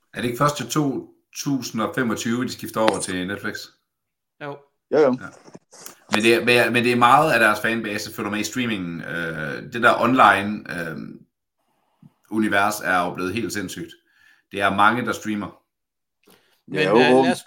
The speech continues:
Speaker 2: prøve
Speaker 3: åbenbart
Speaker 2: at
Speaker 3: er det
Speaker 2: få
Speaker 3: ikke folk,
Speaker 2: den
Speaker 3: der
Speaker 2: lidt
Speaker 3: ser det.
Speaker 2: tilbage på sporet, Kim, fordi nu afbryder jeg og sætter dig på mute, inden at der
Speaker 3: Ja.
Speaker 2: går fuldstændig balalaika i den. Øh, <laughs> og David,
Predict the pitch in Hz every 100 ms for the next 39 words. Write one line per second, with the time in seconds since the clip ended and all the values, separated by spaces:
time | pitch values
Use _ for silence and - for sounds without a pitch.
0 | - 185 226 247 262 - 151 151 160 165
1 | 165 220 240 156 131 - 170 208 - 180
2 | - 220 208 151 - - 151 143 160 165
3 | 175 175 175 202 185 143 127 - 151 147
4 | 143 143 - 165 151 160 185 185 _ _
5 | - 156 175 165 127 131 - 143 139 127
6 | 127 131 170 185 - 170 156 135 135 131
7 | 131 131 143 165 151 143 143 131 _ _
8 | _ _ - 156 139 131 127 120 113 -
9 | _ _ _ - 104 175 147 135 156 139
10 | - 120 - 160 175 - 190 214